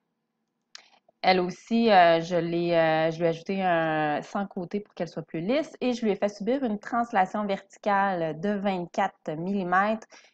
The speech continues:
qui est la combinaison de mon vingt, euh, millimètres de hauteur pour la partie centrale et quatre millimètres, euh, pour, euh, la partie du bas.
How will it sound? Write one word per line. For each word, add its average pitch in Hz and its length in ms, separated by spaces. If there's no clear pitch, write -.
qui 277 100
est 269 40
la 233 120
combinaison 190 720
de 180 100
mon 160 360
vingt, 202 360
euh, 160 80
millimètres 175 420
de 180 40
hauteur 180 440
pour 180 300
la 156 120
partie - 220
centrale 180 420
et 165 80
quatre - 320
millimètres, 165 640
euh, 147 220
pour, 160 300
euh, 143 100
la 143 120
partie - 320
du 151 140
bas. 165 340